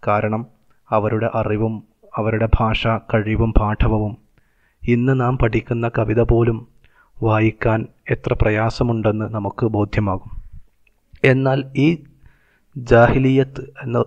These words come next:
എന്നതുകൊണ്ട് ഉദ്ദേശിക്കുന്നത് അദുമുൽ ഹുൽമ്, വിവേകമില്ലായ്മ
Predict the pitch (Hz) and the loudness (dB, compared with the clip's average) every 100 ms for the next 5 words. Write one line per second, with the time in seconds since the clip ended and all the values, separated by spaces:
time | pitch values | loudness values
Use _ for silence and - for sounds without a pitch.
0 | 120 110 113 110 107 113 110 110 110 - | -2 -2 -2 0 0 0 0 0 2 2
1 | 107 104 104 104 139 - _ _ _ _ | -2 -4 -4 -2 -4 -8 _ _ _ _
2 | _ 123 120 131 147 151 151 143 - - | _ 0 2 2 0 -2 -4 -6 -6 0
3 | 139 131 113 101 - _ _ _ _ _ | 2 2 0 -2 -10 _ _ _ _ _
4 | - 117 120 131 139 131 143 127 120 117 | -4 0 4 6 6 4 0 0 0 -2
5 | 113 | -2